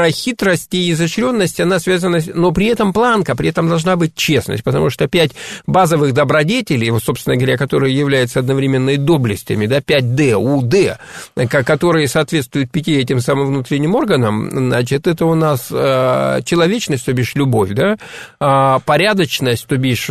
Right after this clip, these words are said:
способность следовать обряду, м, совесть, осознанность, она же, значит, э, разумность, мудрость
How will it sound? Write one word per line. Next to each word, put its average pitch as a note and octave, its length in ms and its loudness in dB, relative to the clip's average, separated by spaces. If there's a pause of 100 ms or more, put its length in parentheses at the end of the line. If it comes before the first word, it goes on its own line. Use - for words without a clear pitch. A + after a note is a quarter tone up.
способность C3 540 0
следовать A#2+ 440 0
обряду, G#2+ 600 0 (340)
м, B2+ 380 2
совесть, F3 600 2 (160)
осознанность, A2+ 760 2
она G#2 260 2
же, G2 180 -4
значит, G#2+ 480 -2 (100)
э, A2 380 2
разумность, C#3+ 680 2
мудрость B2+ 220 0